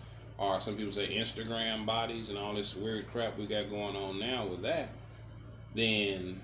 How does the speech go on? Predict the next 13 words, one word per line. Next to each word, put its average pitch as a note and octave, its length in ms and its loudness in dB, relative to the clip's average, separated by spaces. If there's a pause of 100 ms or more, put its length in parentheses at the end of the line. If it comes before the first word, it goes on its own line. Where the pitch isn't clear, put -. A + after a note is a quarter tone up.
(540)
you A#2 160 6
know, G#2 200 4
and G2 120 0
women G#2+ 420 0
shaping B2+ 500 4
themselves G2+ 560 2
to G2 60 -6
be G2 180 -4
fit C3+ 400 0
for A#2 560 6
what G#2+ 280 4
men G2+ 300 2
desire. G#2 420 -2